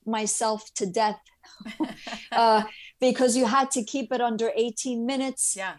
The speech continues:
Speaker 1: and it had to be, uh, you know, you, you have to know what you wanna say, and it has to be, uh, very, um, educational. So I, I, I presented it to a bunch of people, like, "What are your thoughts?"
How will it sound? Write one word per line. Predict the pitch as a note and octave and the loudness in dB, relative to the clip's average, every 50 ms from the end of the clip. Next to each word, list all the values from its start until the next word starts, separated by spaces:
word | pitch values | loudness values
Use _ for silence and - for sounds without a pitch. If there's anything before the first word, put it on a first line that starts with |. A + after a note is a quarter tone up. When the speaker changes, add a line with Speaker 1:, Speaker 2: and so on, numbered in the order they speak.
| _ _ - | _ _ -2
Speaker 1:
and | A3+ A3+ A3 A3 A3 A3 G#3+ - | -2 0 0 0 -2 -2 -2 0
it | - A#3 A#3 | 0 0 0
had | A3+ F#3+ B3 B3 B3 A#3+ - | 0 0 0 0 0 0 -2
to | - C4 | -2 -2
be, | G#3+ G3 A#3 B3 A#3+ A#3+ A#3 A#3 A#3 A3+ - _ _ _ _ _ _ _ _ _ - | -2 -2 -2 -2 -2 0 0 -2 -4 -4 -8 _ _ _ _ _ _ _ _ _ -10
uh, | - - - - - - - - - A#1+ - - - _ - - - - | -8 -6 -6 -6 -6 -6 -8 -10 -10 -12 -12 -14 -10 _ -2 -2 0 2
you | - C4 D#4 | 4 4 6
know, | C#4 A#3+ G#3 - | 6 6 4 2
you, | - A#2 A#2 A2+ C#3 C#3+ D#3 G3 G#3+ A3+ A#3 A#3 A#3+ - | 2 0 -2 -2 -2 -4 -2 -2 0 2 2 2 2 2
you | - A#3 B3 B3+ | 2 2 2 2
have | A#3 - C4 C4+ C4 - | 2 2 0 0 2 2
to | - A#3 | 2 4
know | G#3+ G#3+ A3+ A#3 A#3+ | 4 4 4 4 4
what | A#3+ A#3+ A#3 A#3 | 4 2 0 0
you | A3+ A3+ | -2 -2
wanna | A3 A3 A3 G#3+ G#3 | -4 -4 -4 -6 -6
say, | F#3+ - - - B3+ A#3+ A#3+ A#3+ A#3 A3+ A3 A3 - - | -4 -4 -2 0 2 2 2 2 2 0 0 0 -2 -6
and | A3 G#3+ G#3+ | -8 -8 -8
it | G#3 G3+ | -10 -10
has | - A3+ A3+ A3 - | -8 -8 -6 -6 -4
to | - A#3 | -2 -2
be, | G#3+ F#3 G3 A3 A3 G#3+ G#3+ G#3+ - - | -2 0 0 0 0 0 0 0 0 0
uh, | G#3+ G#3 G3+ G3+ G3 G3 - _ _ _ - | 0 0 0 0 -2 -4 -8 _ _ _ -4
very, | G3 G3 A#3 A#3 A3+ A#3 A3+ A3+ A3 G#3+ | 0 2 4 4 6 6 6 6 4 4
um, | - - G#3+ G#3 G3+ G3+ G3 G3+ G3+ G3+ F#3+ - - - - - - | 2 2 0 0 0 -2 -2 -4 -4 -6 -6 -8 -12 -14 -14 -6 0
educational. | - A3+ G3 F#3+ G#3 - - A#3 A#3+ B3 A3 - - A3+ A3+ A#3 A#3 A3+ G#3+ | 2 2 4 4 2 2 2 2 2 4 2 0 0 0 0 0 0 0 2
So | - - A3+ A3+ A3 G#3+ G#3+ - _ - _ _ - | 2 2 4 4 2 2 0 -6 _ -20 _ _ -4
I, | A3 G#3+ - - A3 A3 - - | -4 -2 -2 -2 -2 -2 -2 -2
I, | - A3+ | -2 -2
I | A3+ | -2
presented | A3+ - A#3+ A#3 G#3 G#3+ A#3+ A#3+ A#3 A3 A#3+ A#3 A3 | -2 -4 -6 -4 -2 -2 -2 -2 0 -2 -2 0 2
it | A3+ G#3+ A3 - - - | 0 0 0 -2 -4 -2
to | A#3+ A3 G#3+ G#3+ G#3+ G#3 G3+ - | 0 0 0 2 0 0 -2 -2
a | G#3 | -4
bunch | F#3+ G#3 A3 G#3+ G3+ - - | -2 -2 -2 -2 -2 -4 -6
of | F#3+ - | -8 -6
people, | - B3+ B3+ A3+ - B3 B3 A#3 | -4 -4 -4 -2 0 0 0 2
like, | A3 A3 G3+ G3 - | 2 2 0 0 0
"What | G3 A3 G#3 | 0 0 2
are | G#3 | 2
your | G3+ G3+ G3 | 0 0 -2
thoughts?" | - - - B3 A#3+ A#3 A3+ A3 A3+ - - - - - - | -4 -2 0 2 2 2 2 0 -2 -2 -2 -2 -2 -4 -6